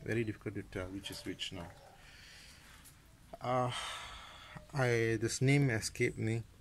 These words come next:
I had to figure out what is it, but, uh, I, I just love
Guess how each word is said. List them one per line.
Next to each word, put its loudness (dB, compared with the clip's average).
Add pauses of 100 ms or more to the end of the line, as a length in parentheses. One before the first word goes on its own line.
(400)
I 0
had 0
to -8
figure 0
out 0
what -2
is -4
it, -2
but, 0 (220)
uh, -2
I, 2
I 0
just -2
love 2